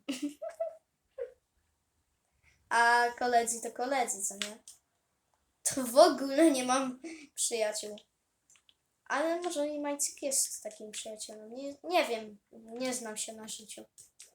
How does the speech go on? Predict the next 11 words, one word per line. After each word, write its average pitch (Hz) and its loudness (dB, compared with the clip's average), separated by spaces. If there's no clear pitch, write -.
Nie 320 6
znam 294 4
się 269 2
na 247 -2
prawach 254 -2
życia 240 4
i 233 -6
obowiązkach. 226 -4
Nie 330 8
pamiętam 220 -2
wszystkich, - -6